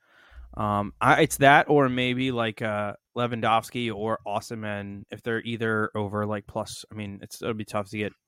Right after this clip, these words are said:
Lewandowski over plus one seventy-five, but, um,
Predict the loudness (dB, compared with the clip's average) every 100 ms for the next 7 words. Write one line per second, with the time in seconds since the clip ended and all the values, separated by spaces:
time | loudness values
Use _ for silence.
0 | -12 -10 -6 -8 -8 -12 -10 -10 -10 -8
1 | -8 -8 -8 -8 -8 -10 -8 -4 -2 -4
2 | -10 -8 -6 -6 _ _ -20 -20 _ -6
3 | -2 0 -2